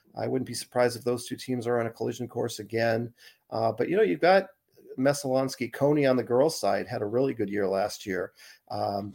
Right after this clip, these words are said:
just, uh, continuing to, uh, see the game evolve in the, in the Mid-Coast.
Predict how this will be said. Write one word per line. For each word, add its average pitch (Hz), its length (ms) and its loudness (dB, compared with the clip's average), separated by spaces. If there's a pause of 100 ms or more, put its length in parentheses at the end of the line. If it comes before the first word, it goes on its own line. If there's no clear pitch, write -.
just, - 320 -8
uh, 107 120 0
continuing 123 800 -2
to, 117 480 -6
uh, 107 200 2 (140)
see - 220 -6
the 117 80 -4
game 117 280 0
evolve 110 560 2
in 107 220 -4
the, 110 160 -8
in 107 120 -8
the 107 60 -8
Mid-Coast. 120 560 -6